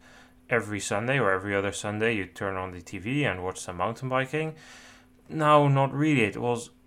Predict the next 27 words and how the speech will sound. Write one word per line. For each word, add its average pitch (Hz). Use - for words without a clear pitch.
quite 143
a 131
bit 123
of 98
guessing 131
who's 107
coming 101
in 104
here 123
in 101
what 98
form, 143
and 120
that 123
could 156
be 127
one 117
of 107
the 110
reasons 117
why 107
the 107
result 104
is 107
maybe 98
slightly 110
surprising 139